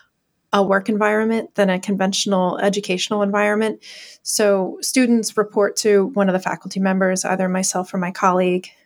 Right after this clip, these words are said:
and they have regular one-on-one meetings with me or my colleague.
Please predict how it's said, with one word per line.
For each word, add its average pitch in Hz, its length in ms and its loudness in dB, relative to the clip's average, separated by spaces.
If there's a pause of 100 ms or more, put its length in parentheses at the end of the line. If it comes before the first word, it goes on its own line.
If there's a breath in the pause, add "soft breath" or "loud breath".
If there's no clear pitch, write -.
(300 soft breath)
and 190 220 0
they 196 60 2
have 190 200 -2
regular 196 340 0
one-on-one 185 460 -6
meetings 233 380 2
with 220 180 -4
me 214 240 4
or 208 100 2
my 196 140 0
colleague. 190 640 0